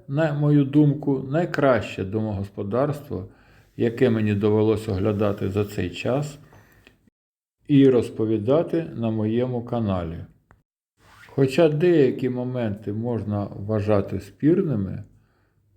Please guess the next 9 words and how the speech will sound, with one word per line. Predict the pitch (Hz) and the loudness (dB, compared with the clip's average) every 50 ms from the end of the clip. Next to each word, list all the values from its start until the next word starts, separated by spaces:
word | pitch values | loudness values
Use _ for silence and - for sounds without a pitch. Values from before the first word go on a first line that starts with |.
| _ _ _ _ _ _ _ _ _ _ _ _ | _ _ _ _ _ _ _ _ _ _ _ _
але | - 117 127 143 147 139 123 | 0 4 4 6 6 4 2
в | - - | -2 -6
той | - - 143 139 131 - | -2 2 2 4 4 2
же | 110 117 | 0 -4
час | 113 - - 120 110 104 101 - - | -6 -4 -2 -2 -2 -2 -4 -8 -10
маємо | - 113 120 120 113 107 104 104 104 104 104 | -6 -4 -2 0 0 0 0 -2 -2 -4 -4
дуже | 110 107 107 117 120 107 92 101 107 104 98 - - - - _ _ _ _ _ _ _ _ _ | -6 -4 -2 0 0 0 0 0 0 0 0 -4 -10 -16 -20 _ _ _ _ _ _ _ _ _
багато | - 110 113 113 110 110 110 101 101 - 104 95 | -4 -2 0 2 4 4 2 2 0 -4 -10 -10
цікавих, | - - 110 101 - - 117 123 135 127 110 98 92 - - - | -8 -8 -10 -8 -4 -2 0 2 2 2 2 0 -2 -4 -10 -18